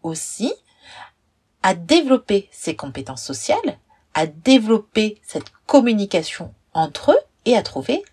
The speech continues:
leur propre so-, solution. Parce que oui, ils vont être capables de faire par eux-mêmes parce que tu les auras tellement accompagnés, tu auras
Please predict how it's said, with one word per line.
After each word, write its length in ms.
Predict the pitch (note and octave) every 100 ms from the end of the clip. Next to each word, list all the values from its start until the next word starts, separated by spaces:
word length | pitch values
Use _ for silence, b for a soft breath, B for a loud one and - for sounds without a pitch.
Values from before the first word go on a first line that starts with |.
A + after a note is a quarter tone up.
| _
leur 160 | G#3+ -
propre 300 | C4 - G3+
so-, 240 | E3+ G3+ -
solution. 440 | - F#3 A3+ - _ _ _ -
Parce 180 | D#3+
que 100 | -
oui, 200 | G3+ F4 - - b b b
ils 140 | F4+ G4+
vont 140 | G#3+
être 160 | G#3+ G#3
capables 580 | E3 - F#4 A#4 G3+ - -
de 100 | E3
faire 300 | - G4 A4
par 180 | A3+ B3+
eux-mêmes 240 | F#4+ A#4+
parce 140 | - -
que 80 |
tu 140 | - F#3
les 180 | F3 F3+
auras 160 | F3 b b b _ -
tellement 720 | G#4 G#4 G4 E4+ D#4 D4 C4+ _ _ _
accompagnés, 680 | G3+ - E3+ F#3 F#3 C4+ G#4 B B B B -
tu 100 |
auras 120 | F3+